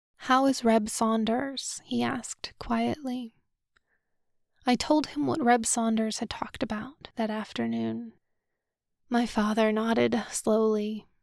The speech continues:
He was pale and gaunt, and his skin had a yellowish tint to it, and was parchment-like on his face and hands.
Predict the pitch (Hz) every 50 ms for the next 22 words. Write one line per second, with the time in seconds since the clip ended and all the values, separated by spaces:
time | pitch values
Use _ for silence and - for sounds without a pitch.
0 | _ _ _ - - 240 240 262 262 - - - - 277 277 285 294 294 277 269
1 | 226 226 214 208 214 220 - 359 - - - _ _ _ _ 214 190 208 220 -
2 | - - - 226 220 226 220 - - 226 214 208 214 208 220 233 226 233 233 233
3 | - - - - - 233 233 262 - - - - - 226 226 254 302 330 - -
4 | - _ - 226 226 240 233 - - - - 254 240 - - 247 240 349 247 247
5 | 247 254 240 226 - - - 339 269 240 233 208 254 247 - - - - 247 240
6 | 226 - - - 233 208 - - 233 233 240 240 240 240 240 247 233 - - -